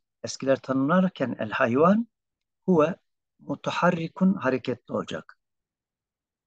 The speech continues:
El hassas duyguları olacak, duyuları olacak. Bil irade,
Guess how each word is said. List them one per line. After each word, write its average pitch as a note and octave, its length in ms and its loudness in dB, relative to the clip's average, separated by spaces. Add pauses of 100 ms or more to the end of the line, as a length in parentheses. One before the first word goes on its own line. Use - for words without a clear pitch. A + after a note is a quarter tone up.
(1400)
El C#3 160 4
hassas E3+ 720 2 (220)
duyguları C3 640 0
olacak, C3+ 540 -2 (340)
duyuları G2+ 380 -10
olacak. D3 440 -4 (720)
Bil D#3 340 2
irade, F#3 640 4